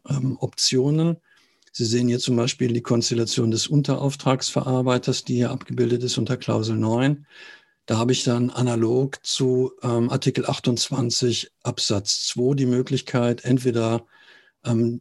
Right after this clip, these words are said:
eine vorherige gesonderte Genehmigung, ähm, einzuholen oder eine allgemeine schriftliche Genehmigung einzuholen. Ähm, das sieht auf den ersten Blick verwirrend aus und macht eine ganze Menge Scrollerei notwendig, sodass wir für uns überlegt haben,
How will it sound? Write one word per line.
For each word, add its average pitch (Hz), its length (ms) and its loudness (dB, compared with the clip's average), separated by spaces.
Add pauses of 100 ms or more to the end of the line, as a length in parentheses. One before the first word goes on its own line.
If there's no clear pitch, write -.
eine 120 480 -2
vorherige 123 480 0
gesonderte 123 640 0
Genehmigung, 147 920 2
ähm, 135 200 2
einzuholen 127 800 0 (320)
oder 127 240 2
eine 127 240 0
allgemeine 117 540 0
schriftliche - 520 -4
Genehmigung 101 560 -4
einzuholen. - 600 -12 (2500)
Ähm, 120 120 2
das 127 140 2
sieht 170 180 2
auf 143 120 2
den 143 100 2
ersten 143 320 2
Blick 139 160 0
verwirrend 131 480 0
aus 120 260 -2
und 123 140 2
macht 131 200 -2
eine 127 100 0
ganze 127 300 0
Menge 123 220 0
Scrollerei 120 640 0
notwendig, 120 600 0
sodass 117 500 -2
wir 123 440 2
für - 180 -4
uns 139 260 2
überlegt 127 520 -2
haben, 127 340 0